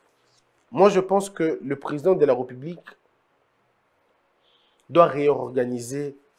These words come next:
sa communication. Il est très important pour les chefs de l'État de réorganiser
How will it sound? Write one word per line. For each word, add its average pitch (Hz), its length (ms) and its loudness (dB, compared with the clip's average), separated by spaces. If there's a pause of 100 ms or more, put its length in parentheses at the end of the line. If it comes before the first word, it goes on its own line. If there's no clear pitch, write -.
(140)
sa - 160 -12
communication. 107 840 -10 (1900)
Il 151 160 -4
est 170 180 0
très 160 360 0
important 113 600 -10
pour 127 160 -6
les 120 60 -8
chefs 139 320 -8
de 123 80 -12
l'État 120 320 -12 (560)
de 131 180 -4
réorganiser 131 920 0